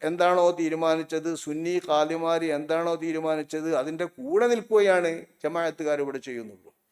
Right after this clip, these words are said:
അപ്പോൾ ജമാഅത്തുകാർ വേറൊന്നും ചെയ്തിട്ടില്ല ആ കാര്യങ്ങളിൽ. അക്കാര്യങ്ങളിൽ മഹല്ല് സംവിധാനവും ഇവിടെ സുന്നികളുടെ കയ്യിലാണുള്ളത്. അപ്പോൾ ഭരണകൂടം അനുവദിച്ചിട്ടുള്ള ശരിയത്ത് നിയമങ്ങൾ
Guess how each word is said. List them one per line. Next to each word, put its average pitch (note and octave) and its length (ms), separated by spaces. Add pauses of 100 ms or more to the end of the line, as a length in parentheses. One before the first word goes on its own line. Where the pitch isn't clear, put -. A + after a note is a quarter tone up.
(1040)
അപ്പോൾ C#3+ 220
ജമാഅത്തുകാർ E3+ 640 (120)
വേറൊന്നും D3+ 400
ചെയ്തിട്ടില്ല C#3+ 420 (280)
ആ C3+ 40 (100)
കാര്യങ്ങളിൽ. A#2 480 (400)
അക്കാര്യങ്ങളിൽ A3 720 (100)
മഹല്ല് F#3 340 (100)
സംവിധാനവും E3+ 760
ഇവിടെ C#3+ 240
സുന്നികളുടെ C#3 580
കയ്യിലാണുള്ളത്. G#2+ 720
അപ്പോൾ F3 220 (440)
ഭരണകൂടം F3+ 760
അനുവദിച്ചിട്ടുള്ള F3+ 760 (880)
ശരിയത്ത് G#3+ 640
നിയമങ്ങൾ F#3 400